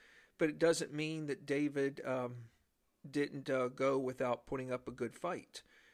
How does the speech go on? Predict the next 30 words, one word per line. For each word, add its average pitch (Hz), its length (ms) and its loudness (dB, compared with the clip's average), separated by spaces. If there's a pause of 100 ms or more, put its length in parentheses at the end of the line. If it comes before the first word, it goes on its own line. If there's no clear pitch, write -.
(140)
Well, 139 160 4
San 160 280 0
Diego 160 360 0
State 147 360 -2
certainly 147 340 -4
did 165 240 -2
put 127 160 -2
up 110 120 -4
a 120 40 -6
good 113 240 -8
fight 120 320 -2
with - 180 -10
Connecticut. 104 640 -8
They, 113 140 -4 (600)
it, - 140 -10 (320)
they 139 140 0
just - 240 -4
ran 139 180 0
out 139 140 0
of 117 100 -4
time 147 400 -2
in 104 140 -10
the 107 160 -8
end. 95 300 -12 (960)
But 185 240 0
nonetheless, 156 800 0
uh, 131 140 -2
San 143 300 -2
Diego 143 320 0
State, 131 560 -4